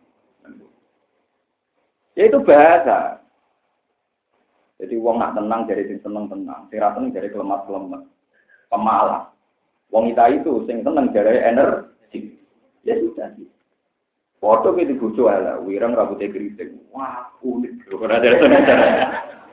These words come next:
Unik. Dari bojoku napa?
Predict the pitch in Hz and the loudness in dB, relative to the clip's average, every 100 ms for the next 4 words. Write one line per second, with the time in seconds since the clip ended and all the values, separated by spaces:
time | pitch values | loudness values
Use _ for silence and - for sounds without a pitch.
0 | - - - - - _ _ - - _ | -20 -20 -20 -20 -20 _ _ -20 -20 _
1 | _ - _ _ _ - 135 139 120 - | _ -20 _ _ _ -12 -6 -4 -6 -6
2 | 110 107 107 160 143 185 185 165 190 381 | -6 -2 2 4 4 4 4 6 6 4